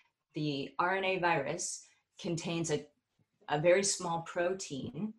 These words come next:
that will, well, codes for a protein that will block intracellular interferon production. And so the,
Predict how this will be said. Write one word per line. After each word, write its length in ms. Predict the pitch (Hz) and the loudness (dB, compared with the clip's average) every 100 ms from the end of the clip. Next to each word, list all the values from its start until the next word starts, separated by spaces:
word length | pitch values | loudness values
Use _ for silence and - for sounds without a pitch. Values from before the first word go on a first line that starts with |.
| - - - | -18 -20 -8
that 360 | 151 165 151 165 | 4 4 6 2
will, 300 | 165 160 - | 0 0 0
well, 280 | 160 - 147 | -4 -6 -6
codes 340 | - 190 185 | 0 0 0
for 220 | - 151 | -2 -2
a 60 | 127 | -2
protein 580 | - 131 127 131 151 156 - - - - _ _ | -4 -6 -6 -6 -6 -8 -14 -18 -18 -20 _ _
that 200 | - - 165 | -4 -2 0
will 320 | 151 151 - 151 | 0 0 -4 -8
block 520 | 151 151 165 190 - - _ 180 | -2 4 6 4 0 -16 _ -6
intracellular 1040 | 175 - 175 - 160 156 151 147 151 135 | -6 -4 -4 -2 0 0 -2 -2 -2 -2
interferon 800 | 143 151 143 - 143 135 127 131 | -4 -4 -6 -8 -6 -4 -2 -4
production. 640 | 143 127 - - 82 78 - _ _ - - - _ _ _ - | -4 -4 -4 -8 -12 -14 -16 _ _ -20 -20 -20 _ _ _ 0
And 260 | 180 175 170 | 4 4 2
so 520 | - 190 175 165 156 | 4 6 8 6 2
the, 160 | 156 | -2